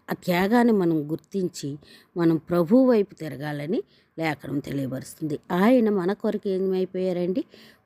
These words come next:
పాపముగా అయిపోయారు. ఆయన ఏ పాపం ఎరగనివాడు, పరిశుద్ధుడు. అటువంటి ప్రభు మన కొరకు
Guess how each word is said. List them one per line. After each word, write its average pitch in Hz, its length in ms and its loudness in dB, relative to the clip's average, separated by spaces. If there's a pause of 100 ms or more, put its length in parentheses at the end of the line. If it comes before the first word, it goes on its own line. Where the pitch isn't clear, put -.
(140)
పాపముగా 226 640 2
అయిపోయారు. 190 640 -2
ఆయన 151 200 -8
ఏ 143 240 -8
పాపం 170 520 -2
ఎరగనివాడు, 202 720 2 (480)
పరిశుద్ధుడు. 214 760 4 (320)
అటువంటి 262 500 2
ప్రభు 175 440 -2
మన 208 240 2
కొరకు 262 360 -4